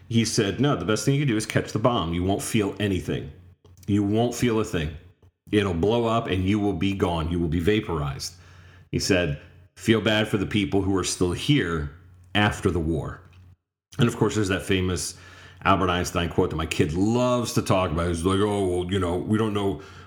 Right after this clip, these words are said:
what, uh, what kind of weapons World War Three would be fought with, but we know World War Four would be fought with sticks and stones." Yeah, okay, I get it. I don't think maybe that'll be as necessarily true, uh, but I think there'll be a lot of that.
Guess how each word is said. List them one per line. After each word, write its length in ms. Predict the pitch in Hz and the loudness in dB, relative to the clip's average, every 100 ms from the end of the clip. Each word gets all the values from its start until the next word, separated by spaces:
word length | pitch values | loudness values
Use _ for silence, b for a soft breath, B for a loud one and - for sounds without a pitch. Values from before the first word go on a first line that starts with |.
| B | B
what, 280 | 92 95 - | 0 2 0
uh, 80 | 92 | 0
what 140 | 98 | 2
kind 160 | 104 101 | 0 0
of 80 | |
weapons 400 | 98 104 101 95 | 0 0 0 -2
World 300 | 92 104 101 | 0 2 2
War 120 | 95 90 | 0 -2
Three 240 | - 104 | -2 -2
would 140 | 98 | 0
be 80 | 82 | -4
fought 380 | 85 98 85 76 | -4 0 0 0
with, 220 | 90 80 | -2 -2
but 100 | 80 | -2
we 120 | 76 | 0
know 140 | 98 98 | 0 0
World 420 | 87 92 95 85 | 0 0 0 0
War 160 | 90 85 | -2 -2
Four 340 | - 98 95 | -2 0 0
would 100 | 80 | -2
be 80 | 82 | -4
fought 300 | 92 82 71 | -2 -2 -2
with 80 | 85 | -4
sticks 360 | - 98 - | -2 -4 -4
and 120 | 87 - | -8 -4
stones." 500 | 98 85 80 73 - 76 - - | -2 -2 -4 -8 -10 -10 -10 -6
Yeah, 240 | 117 101 101 | -4 -2 0
okay, 240 | 107 104 | 0 0
I 100 | 90 | 0
get 220 | 87 92 | 0 -2
it. 140 | 76 - B B B B B _ | -2 -8 B B B B B _
I 100 | 123 | 2
don't 160 | 127 131 | 4 4
think 180 | 131 113 | 2 4
maybe 220 | 113 107 | 2 2
that'll 300 | 101 98 92 | 2 2 0
be 280 | 87 98 92 | 0 0 2
as 320 | 101 117 113 | 4 2 2
necessarily 680 | 123 123 - 123 117 120 117 | 0 0 2 2 4 2 0
true, 420 | - 143 170 233 - - - | 2 2 2 -2 -8 -20 -6
uh, 260 | 92 92 90 | 0 2 2
but 160 | 76 92 | 2 0
I 60 | |
think 200 | 87 95 | 2 0
there'll 100 | 92 | 0
be 80 | 90 | 0
a 80 | 82 | 0
lot 320 | 80 82 95 | 2 2 2
of 60 | 107 | 2
that. 260 | 131 139 | 0 0